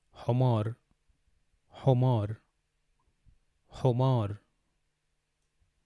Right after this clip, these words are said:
جوت، معزة، معزة، معزة. لايون، أسد، أسد،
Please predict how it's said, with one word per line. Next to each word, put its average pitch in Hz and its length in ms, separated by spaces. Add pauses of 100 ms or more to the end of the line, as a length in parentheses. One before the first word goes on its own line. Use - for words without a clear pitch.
(1040)
جوت، 147 580 (840)
معزة، 117 480 (1160)
معزة، 117 520 (1400)
معزة. 110 600 (1900)
لايون، 131 480 (640)
أسد، 110 380 (1080)
أسد، 120 400